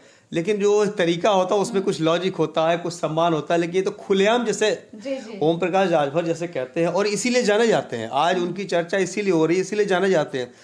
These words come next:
Speaker 1: आप अभी ग्राउंड रियलिटी चेक करा लीजिए, राजभर कम्युनिटी में किसी गाँव में चले जाइए, आप देखिए, किसी से पूछिए कि ओम
Speaker 2: हम्म।
Speaker 1: प्रकाश राजभर तो ऐसी बात करते हैं,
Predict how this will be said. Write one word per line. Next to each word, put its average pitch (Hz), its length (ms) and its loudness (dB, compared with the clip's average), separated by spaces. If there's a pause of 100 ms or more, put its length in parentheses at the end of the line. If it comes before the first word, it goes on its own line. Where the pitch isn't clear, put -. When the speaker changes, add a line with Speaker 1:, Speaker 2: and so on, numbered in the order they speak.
(240)
Speaker 1:
आप 175 500 -2
अभी 156 220 -2
ग्राउंड 165 360 2
रियलिटी 170 400 2
चेक 180 240 -4
करा 156 220 -2
लीजिए, 151 360 -4
राजभर 151 360 -2
कम्युनिटी 151 460 -6
में 156 160 -4
किसी 147 240 -10
गाँव 135 260 -6
में 143 120 -6
चले 143 260 -6
जाइए, 147 280 0
आप 139 300 -2
देखिए, 131 420 -4
किसी 160 260 -12
से 139 100 -10
पूछिए 151 400 -4
कि - 720 -16
ओम 147 80 0
Speaker 2:
हम्म। 147 100 -2
Speaker 1:
प्रकाश 147 320 0
राजभर 147 280 -2
तो 147 140 -6
ऐसी 135 240 -4
बात 165 280 -2
करते 170 220 -6
हैं, 170 200 -14